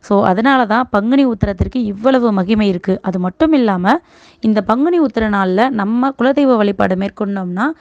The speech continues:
நம்மளுடைய குடும்பம் நல்ல விருத்தியாகி, எதிரிகள் தொல்லை நீங்கி, நல்-, நம்மளுடைய குலதெய்வத்துடைய அருள் பரிபூரணமா கிடைக்கும் அப்படின்றதும்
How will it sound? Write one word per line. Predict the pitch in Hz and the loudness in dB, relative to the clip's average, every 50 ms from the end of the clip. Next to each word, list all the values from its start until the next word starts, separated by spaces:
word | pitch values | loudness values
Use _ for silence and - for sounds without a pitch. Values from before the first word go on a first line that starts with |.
| _ - - - - - | _ -20 -20 -16 -6 -2
நம்மளுடைய | 220 214 220 226 226 220 208 214 | 0 2 4 4 4 4 2 2
குடும்பம் | 208 - 233 220 262 262 254 254 269 233 240 254 | 2 2 2 2 2 2 2 2 0 0 -2 -2
நல்ல | - 202 196 214 240 269 269 | -2 0 0 2 2 2 2
விருத்தியாகி, | 226 214 214 233 - - - 220 214 202 190 170 180 208 233 - _ _ _ - - - _ _ | 2 0 0 -2 -2 -2 -2 0 0 0 -2 -2 -2 -4 -4 -4 _ _ _ -20 -20 -20 _ _
எதிரிகள் | - - 220 208 202 202 202 262 277 277 254 262 233 | 0 2 4 4 4 4 4 4 4 4 4 4 4
தொல்லை | - 208 196 196 208 214 208 | 4 2 2 2 2 0 0
நீங்கி, | 202 190 190 185 180 185 208 247 254 254 | 0 -2 -2 -2 0 0 -2 -2 -2 -4
நல்-, | 214 196 190 196 196 | -6 -6 -4 -4 -4
நம்மளுடைய | 190 190 190 196 196 190 196 | -4 -4 -4 -2 -2 -2 -2
குலதெய்வத்துடைய | 190 220 240 247 269 269 254 254 233 - 208 202 196 208 | -2 -2 0 0 0 0 0 -2 -2 -2 -2 -2 0 0
அருள் | 226 - 185 196 226 240 247 233 | 0 0 0 0 0 -2 -4 -2
பரிபூரணமா | - 202 196 214 208 208 233 233 220 214 214 208 220 | -4 -4 -4 -2 -2 0 0 0 0 0 -2 -4 -4
கிடைக்கும் | 233 226 - 185 190 185 - 202 196 208 | -4 -4 -4 -4 -4 -4 -4 -4 -4 -4
அப்படின்றதும் | - 180 170 202 202 202 190 185 175 214 247 | -6 -4 -4 -2 -2 0 0 -2 -2 -2 -4